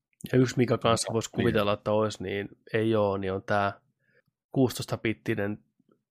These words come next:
Speaker 1: shooteri Chrome jotain. Mikä se on?
Speaker 2: Blazing Chrome, eikö siinäkään oo?
Speaker 1: Siinä ei ole nettikooppia ollenkaan, ainoastaan lokaali.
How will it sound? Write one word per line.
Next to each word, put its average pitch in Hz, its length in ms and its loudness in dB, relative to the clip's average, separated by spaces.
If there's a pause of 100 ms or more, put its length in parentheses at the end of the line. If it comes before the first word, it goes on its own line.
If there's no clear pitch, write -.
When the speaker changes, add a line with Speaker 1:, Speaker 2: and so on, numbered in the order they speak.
(120)
Speaker 1:
shooteri 110 640 0 (220)
Chrome 107 540 4 (480)
jotain. 95 420 -4 (220)
Mikä - 220 -4
se - 200 -6
on? - 60 -12 (680)
Speaker 2:
Blazing 135 460 6
Chrome, 87 340 0
eikö 117 140 2
siinäkään 82 460 2
oo? - 100 -6
Speaker 1:
Siinä 135 240 0
ei 120 40 6
ole 117 60 2
nettikooppia 117 760 0
ollenkaan, - 400 -2
ainoastaan 113 380 2
lokaali. 113 380 0